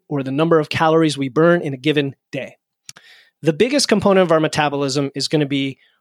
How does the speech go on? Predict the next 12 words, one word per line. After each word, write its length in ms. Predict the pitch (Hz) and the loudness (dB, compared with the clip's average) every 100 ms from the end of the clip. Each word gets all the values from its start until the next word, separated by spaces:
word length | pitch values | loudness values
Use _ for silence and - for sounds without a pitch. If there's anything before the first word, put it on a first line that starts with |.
| - | -8
our 120 | 139 | -4
basal 400 | 135 165 160 151 143 | 0 2 2 0 -2
metabolic 440 | 135 131 127 123 - | -6 -6 -8 -8 -8
rate. 240 | 127 - _ _ _ _ | -8 -12 _ _ _ _
This 140 | 175 233 | -2 0
is, 160 | 190 170 _ _ _ _ | -2 -6 _ _ _ _
for 280 | - 170 165 - | -2 0 0 -4
lack 320 | 196 196 - | -4 -2 0
of 100 | 175 | 0
a 60 | 156 | 2
better 240 | 156 156 | 2 2
definition, 680 | 151 - 139 131 147 131 | 0 -2 -4 -2 -2 -4